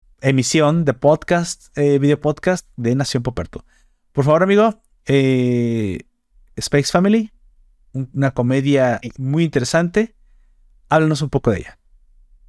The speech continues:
Speaker 2: Es una serie manga y anime ilustrada por Tatsuya Endo, que comenzó su serial-, serialización quincenalmente de forma gratuita en la aplicación y sitio web de Shonen Jump Plus y de Shueisha el veinticinco de
Speaker 1: Shueisha.
Speaker 2: marzo de dos mil diecinueve.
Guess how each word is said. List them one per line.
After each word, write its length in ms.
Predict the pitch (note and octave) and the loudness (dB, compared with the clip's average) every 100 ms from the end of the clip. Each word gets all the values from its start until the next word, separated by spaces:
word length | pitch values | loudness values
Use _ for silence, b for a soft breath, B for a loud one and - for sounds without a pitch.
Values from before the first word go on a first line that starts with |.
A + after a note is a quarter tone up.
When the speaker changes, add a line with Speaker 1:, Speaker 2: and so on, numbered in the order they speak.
| _ _ - | _ _ -2
Speaker 2:
Es 180 | D#3+ F3+ | 0 0
una 220 | G#3 A3 | 0 0
serie 320 | - G#3 G#3 | 0 0 2
manga 480 | F#3+ E3+ F#3 F#3 F#3+ | 2 0 0 2 2
y 100 | D3 | 2
anime 420 | C3 C3+ E3 F#3 | 0 0 0 0
ilustrada 500 | E3 C3+ - D3 E3+ | 0 -2 0 2 2
por 220 | - C#3+ | 0 -4
Tatsuya 680 | - C3+ B2+ - D#3 E3 F3 - | -2 -2 -2 -4 -2 0 0 0
Endo, 600 | D#3 F3 F3+ G#3 A#3 - _ _ _ _ _ - | -2 0 0 0 -2 -10 _ _ _ _ _ -2
que 140 | C#3 | -2
comenzó 600 | C#3 C#3+ C#3 - D#3 E3+ | 0 -2 -2 0 2 2
su 100 | F#3 | 0
serial-, 600 | D#3+ E3 C3+ C3 C3 B2+ - | 0 0 0 0 -2 -2 -6
serialización 1200 | - C#3+ C3+ C3+ B2+ C3 C#3+ C3 - C#3+ D3+ | -4 -2 0 0 0 -2 -2 -4 -2 -2 -2
quincenalmente 1120 | - D#3+ D3+ C#3+ B2+ C#3 E3+ F3+ F3+ F#3+ G3+ F#3+ | -4 -4 -2 -2 -2 -2 0 -2 -2 0 0 2
de 120 | C#3+ | 0
forma 320 | D3+ D3 E3+ | -2 -2 0
gratuita 680 | D#3+ B2+ - D3 - G3 E3 | 0 0 0 -2 0 -2 0
en 80 | D3+ | -2
la 60 | C3 | -4
aplicación 480 | C3+ - B2 C#3+ D#3 | -4 -4 -2 0 0
y 60 | |
sitio 300 | D#3 C#3 D#3 | 0 0 0
web 180 | D3 D#3 | 2 0
de 140 | D3+ | 0
Shonen 360 | C#3 D3+ D3 C#3+ | 0 0 0 0
Jump 280 | C#3+ D3+ - _ _ | 0 0 -4 _ _
Plus 460 | D3 D#3+ A#3+ - - _ - | 0 2 0 -4 -16 _ -2
y 160 | D#3 D3 | 0 0
de 160 | C3+ | 0
Shueisha 540 | A#2+ C3 C3 C#3+ G3+ F#3+ | -2 -2 0 0 0 0
el 80 | |
veinticinco 340 | D3+ C3 - C#3+ | 0 -4 -4 -4
de 40 | |
Speaker 1:
Shueisha. 180 | G3 D3+ | -2 0
Speaker 2:
marzo 280 | C#3+ E3 F#3 | 0 0 0
de 80 | C3+ | 0
dos 120 | B2+ | 0
mil 160 | C3 | -2
diecinueve. 640 | C#3+ C#3+ C3 A#2+ A2 A#2 | -2 -2 -2 -2 -4 -8